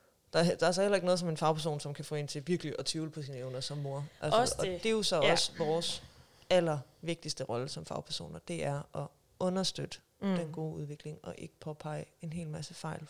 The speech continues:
Speaker 2: Ja.
Speaker 1: fordi sårbare mødre, og det er vi alle sammen, sårbare mødre,
Speaker 2: Mm.
Speaker 1: det slår så sindssygt hårdt.
Speaker 2: Det gør det.
Speaker 1: Øhm,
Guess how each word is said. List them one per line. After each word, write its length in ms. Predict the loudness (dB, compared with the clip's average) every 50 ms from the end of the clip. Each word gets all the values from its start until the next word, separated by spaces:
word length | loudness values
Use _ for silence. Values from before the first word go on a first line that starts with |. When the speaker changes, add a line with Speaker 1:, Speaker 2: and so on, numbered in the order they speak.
| -10 -8
Speaker 2:
Ja. 80 | -6 -4
Speaker 1:
fordi 200 | -2 -4 -4 -6 -10 _ _ _ _ _ _ _ _ _ _ _ _ _ _ _ _ _ _ _ _ _ _ _ _
sårbare 440 | -8 -2 0 0 2 2 0 0 0
mødre, 320 | -2 -2 -2 -2 -4 -4 -6 -12 -14 -10
og 100 | -8 -6
det 100 | -4 -4
er 40 | -4
vi 100 | -4 -6 -6
alle 180 | -6 -6 -6
sammen, 280 | -6 -8 -8 -10 -12 -12 -10
sårbare 320 | -8 -8 -6 -6 -6 -6
mødre, 280 | -6 -6 -6 -6 -8 -6
Speaker 2:
Mm. 380 | -6 -4 -4 -4 -6 -8 -10 -12 -14 _ _ _ _ _ _ _ _ _ _ _ _ _ _ _ _ -20 -6 -4
Speaker 1:
det 140 | -2 0
slår 360 | 0 0 0 0 0 -2 -4 -8 _ _ _ _ _ _ _ _ _
så 200 | -10 -8 -6 -4
sindssygt 440 | -6 -6 -6 -8 -8 -8 -8 -8 -8
hårdt. 260 | -8 -10 -10 -12 -16 _ _ _ _ _ _ _ _ _ _ _ _ _ _ _ _ -4 -4
Speaker 2:
Det 100 | -4 -2
gør 100 | -4 -8 -10
det. 100 | -12 -16 -20 _ _ _ _ _ _ _ _ _ _ _ _ _ _ _ _ _ _ _
Speaker 1:
Øhm, 800 | 4 4 4 4 2 0 -2 -4 -4 -6 -6 -6 -6 -8 -8 -8